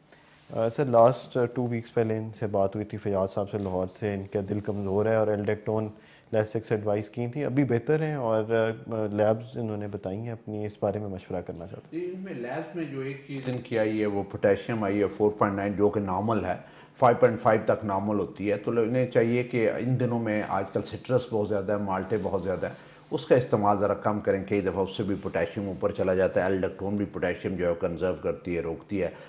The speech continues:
Speaker 2: दो साथ एक लेसेक्स की tablet ले रहे हैं तो वो ठीक है, फाइन, वो बैलेंस रखती है, potassium ठीक रहेगा। दूसरा इनका सवाल था कि मैं बैटरी लगवा सकता हूँ कि नहीं लगवा सकता हूँ। उसके ऐसे है कि अगर थर्टी परसेंट ईएफ़ है और सिक्सटी आपका है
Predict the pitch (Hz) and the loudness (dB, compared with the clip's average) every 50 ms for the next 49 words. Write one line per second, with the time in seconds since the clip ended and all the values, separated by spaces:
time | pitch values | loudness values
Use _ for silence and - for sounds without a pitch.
0 | - - - 110 104 - - 101 90 104 104 - 104 90 - 95 92 90 - - | -18 -4 -2 -2 0 0 0 2 2 2 0 0 -4 -4 -2 -4 -4 -4 -4 -6
1 | - - - - 95 - - 87 85 92 101 95 - - 92 110 117 107 90 98 | -6 -8 -8 -10 -8 -6 -6 -4 -2 -2 -4 -2 -2 -2 0 2 2 0 0 -2
2 | - - - - - - 123 123 120 123 - 151 131 104 98 - - 113 104 98 | -8 -14 -20 -20 -8 -4 -2 -2 -2 0 -2 0 0 0 -2 -2 -4 -4 -4 -4
3 | 90 87 98 95 82 90 98 98 101 101 - - 95 82 - - - 101 85 - | -4 -4 -4 -4 -2 0 0 0 -2 -4 -4 -6 -8 -8 -6 -4 -4 -4 -4 -4
4 | - 90 82 - - 104 92 92 - 98 78 - 85 80 80 85 85 - - - | -6 -6 -6 -6 -6 -8 -8 -6 -8 -8 -4 -2 -2 -2 -2 -4 -6 -8 -10 -16
5 | - - - - - - _ - - 110 135 170 160 - 233 208 196 185 190 - | -18 -20 -20 -20 -20 -20 _ -12 -2 0 2 4 6 6 6 6 6 4 4 4
6 | - 139 127 131 131 131 147 147 - 139 135 117 95 101 98 98 - - 123 117 | 6 6 6 6 6 4 2 2 2 2 2 2 2 0 0 0 0 0 0 2
7 | 107 101 98 95 95 95 - 104 - - - 101 92 92 95 90 87 80 76 - | 2 2 4 2 2 2 -2 -6 -6 -4 -4 -4 -4 -4 -6 -6 -6 -6 -6 -6
8 | 78 73 69 67 - - - - - 117 117 165 175 - - - 214 202 196 - | -6 -6 -6 -6 -8 -12 -12 -10 -10 -6 -6 -6 -6 -6 4 8 8 8 8 6
9 | - - 123 123 - - 170 160 139 131 131 139 139 - 143 117 113 113 117 - | 4 2 -2 -2 4 4 6 6 6 6 4 2 2 2 2 4 6 6 4 4
10 | - - 107 - 143 139 - 135 - 139 131 127 117 104 110 113 104 - - 107 | 2 -2 -2 -2 -2 -4 -4 -4 -2 -2 -2 -2 0 2 4 4 2 2 2 0
11 | 101 95 - - - 101 - - - 127 117 101 92 92 - - 98 85 - - | 0 0 -2 -6 -8 -10 -10 -6 -2 2 4 4 4 4 2 0 -2 -2 0 0
12 | 104 98 | -2 -4